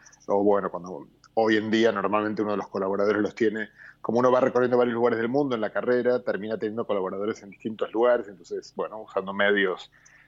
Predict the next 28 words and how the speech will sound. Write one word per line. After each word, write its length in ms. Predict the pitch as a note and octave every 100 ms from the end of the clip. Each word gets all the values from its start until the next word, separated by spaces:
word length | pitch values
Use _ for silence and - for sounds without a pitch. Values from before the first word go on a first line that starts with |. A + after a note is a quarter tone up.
| _
este, 560 | F#2 - - F#2+ F2+ F#2
que 100 | G2+
ahora 200 | G2 G2+
en 60 | G2+
la 120 | F#2
pandemia 420 | G2 G#2 G#2+ G#2
todos, 340 | G#2 G2+ F#2+ -
todos 240 | A2 G2+
hemos 400 | G#2 - - G2+
aprendido 340 | F2 F#2+ G#2 G#2
a 20 |
usar, 360 | - B2 C#3+ - - _ _ _ - -
para 200 | A2+ G#2
poder 260 | G#2+ G#2+
contactarnos 760 | G#2+ A2+ G2 G2+ A2+ G#2+ G#2+ F#2+
desde 240 | F#2 F2+
lejos. 540 | A2+ - - F2+ - _
Pero 680 | G2+ F#2+ F#2 F#2 E2+ F2+ F2
sí 180 | - C#3
que 80 | C#3+
es 80 | -
cierto 260 | C#3+ F#3+
que 80 | C#3
es 80 | A2+
algo 380 | A2 A2 G2+ F#2+
no 200 | F#2+ G2+
muy 220 | G#2 G#2
ruidoso. 480 | F#2+ G2 G#2+ F#2+ -